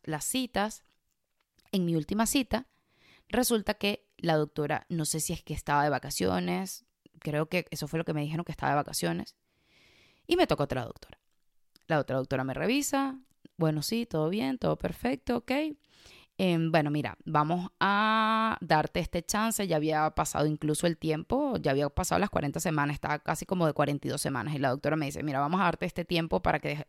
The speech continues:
te pongas de parto. Si no te pones de parto, pues vamos a inducirte el embarazo". Y yo, "Bueno, ok,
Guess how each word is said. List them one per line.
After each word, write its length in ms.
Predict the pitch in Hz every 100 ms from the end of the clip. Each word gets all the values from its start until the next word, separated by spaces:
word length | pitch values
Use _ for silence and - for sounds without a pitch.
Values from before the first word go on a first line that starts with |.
| -
te 100 | 156
pongas 540 | - 147 170 175 170
de 120 | 165
parto. 360 | 147 147 - - - - -
Si 160 | - 156
no 80 |
te 100 | 156
pones 220 | 156 160 170
de 80 |
parto, 380 | 160 170 - 220 - - - _
pues 440 | 175 175 220 - - - -
vamos 840 | 160 165 151 147 147 147 147 143 -
a 80 | 180
inducirte 640 | 170 147 135 135 - 147
el 120 | 143
embarazo". 440 | 151 185 440 427 - - _ _ _ _ _ _ _ -
Y 120 | 185
yo, 80 | 165
"Bueno, 180 | 196 311
ok, 120 | 277